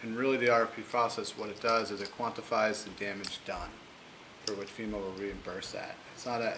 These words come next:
it's not so much about repairing it, but so much as far as quantifying how much it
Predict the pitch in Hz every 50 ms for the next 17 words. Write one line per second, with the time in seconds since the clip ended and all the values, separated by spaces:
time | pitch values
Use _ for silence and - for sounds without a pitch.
0 | - - - - - 127 120 113 110 - - - - - 127 117 113 117 113 110
1 | - - - 113 104 101 95 - - - - - 113 107 - - - 117 113 107
2 | 104 101 95 95 92 95 - - 104 101 - - 110 107 104 101 - - 104 98
3 | - - 104 101 98 95 95 92 92 - - - - - - - - - - -
4 | - - - - - - 127 127 120 113 - - 117 113 107 101 95 110 107 107
5 | 110 104 - - 101